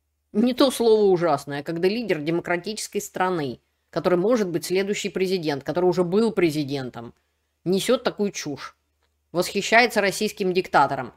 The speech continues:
Сейчас я вам расскажу, как прекрасно живёт Россия и в каком состоянии её экономика. И мы посмотрим, такой ли Путин умный. При этом я буду подкреплять свои слова видео. Вот это, например, Ростов.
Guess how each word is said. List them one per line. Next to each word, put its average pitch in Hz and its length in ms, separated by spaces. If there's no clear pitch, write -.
Сейчас 254 220
я 285 80
вам 285 100
расскажу, 254 340
как 190 180
прекрасно 185 440
живёт 170 240
Россия 233 420
и 190 40
в 190 60
каком 190 240
состоянии 190 420
её 185 120
экономика. 139 600
И 233 80
мы 294 100
посмотрим, 220 560
такой 196 240
ли 247 80
Путин 185 300
умный. 131 340
При 233 180
этом 247 260
я 208 140
буду 208 200
подкреплять 190 600
свои 180 200
слова 214 420
видео. 151 540
Вот 175 140
это, 233 160
например, 202 360
Ростов. 190 580